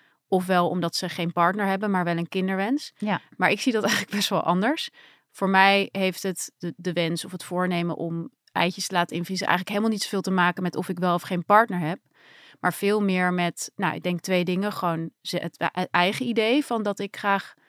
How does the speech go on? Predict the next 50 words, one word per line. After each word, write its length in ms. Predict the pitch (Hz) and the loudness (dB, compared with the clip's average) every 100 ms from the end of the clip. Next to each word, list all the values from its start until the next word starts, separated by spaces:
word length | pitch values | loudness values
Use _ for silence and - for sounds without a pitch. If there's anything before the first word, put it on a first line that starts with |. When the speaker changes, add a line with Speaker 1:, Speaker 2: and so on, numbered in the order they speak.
| _ _ _ _ | _ _ _ _
Speaker 1:
ooit 360 | 202 196 196 - | 2 2 0 -4
een 140 | 196 | -6
kind 220 | 190 196 | -2 0
zou 140 | 190 185 | 0 0
willen, 200 | 180 185 | 0 2
maar 160 | 185 | 2
nu 200 | 180 202 | 2 0
voor 160 | 208 196 | -2 0
mijn 160 | 180 180 | 0 0
gevoel 320 | 190 185 180 | -4 -2 0
daar 360 | 175 170 170 185 _ _ _ - | 2 0 -2 -8 _ _ _ -2
nog 220 | 175 180 | -2 0
niet 380 | 180 165 - - _ | -4 -4 -10 -16 _
he-, 120 | - - | -12 -8
helemaal 300 | 156 180 175 | -4 -2 -2
klaar 280 | - 180 233 | 2 2 4
voor 100 | 240 | 2
ben. 240 | 233 269 | 2 4
En, 200 | 269 170 - | 2 -2 -4
en 220 | 175 170 | -2 -2
misschien 340 | - 175 185 160 | -4 -6 -4 -4
ook 140 | 165 | -4
gepreoccupeerd 600 | - - 170 165 175 170 | -8 -6 -6 -6 -6 -6
ben 80 | - | -4
met 140 | 170 - | -6 -4
andere 260 | 208 226 | -4 -2
dingen. 320 | 214 220 277 - - _ _ | -2 0 0 -2 -18 _ _
Even 200 | 196 190 | -2 -2
helemaal 220 | 208 190 | -2 -2
los 240 | 190 220 - | 0 0 -2
van 120 | 180 | -4
of 140 | 180 | -6
ik 100 | 180 | -8
er 60 | 170 | -4
wel 160 | 175 | -4
of 80 | 170 | -4
geen 180 | - 165 | -6 -4
partner 320 | 175 190 240 226 | 0 0 0 -2
heb. 100 | 294 _ - | -4 _ -8
Speaker 2:
Ja. 200 | 170 147 - - | -6 -6 -8 2
Speaker 1:
Maar 160 | 202 - | 2 6
ook, 520 | 285 233 208 - - - | 8 8 6 0 -10 0
eh, 280 | 185 185 185 | 4 6 4
denk 220 | 185 185 | 4 0
ik 80 | - | 0
dat 140 | 196 | -4
het, 220 | 185 180 - | -4 -8 -10
dat 240 | 185 185 | -4 -2
het, 280 | 180 170 - | -2 -6 -10
eh, 120 | - | -12